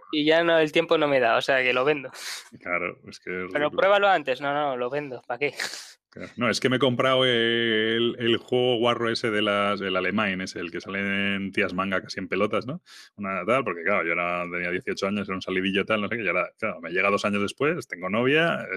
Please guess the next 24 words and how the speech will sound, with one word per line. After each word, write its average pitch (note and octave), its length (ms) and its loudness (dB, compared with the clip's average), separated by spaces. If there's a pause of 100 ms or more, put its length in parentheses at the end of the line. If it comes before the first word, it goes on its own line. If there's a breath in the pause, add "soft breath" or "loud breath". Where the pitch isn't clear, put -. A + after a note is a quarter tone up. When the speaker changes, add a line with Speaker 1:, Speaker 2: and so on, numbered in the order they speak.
Speaker 2:
es F#2+ 100 -14
muy F2+ 140 -10
seria, D#3+ 460 2 (100)
tal, B2 160 0
como F#2+ 180 -6
vea F2+ 180 2
esto, A#2+ 260 -2
me A#2 120 0
echa A2 200 0
de F#2+ 80 0
casa. C#3 240 -2 (520 loud breath)
Pues - 140 -20
claro, E2+ 240 -8 (220)
es F#2+ 100 -10
que F2 160 -10
te F2 100 -8
cambia G2 220 0
la F2 80 -2
vida G2+ 220 0
cuando E2+ 420 -10
te F2+ 80 -10
llegan F2 180 -6
los F2 120 -10
Kickstarters. - 560 -14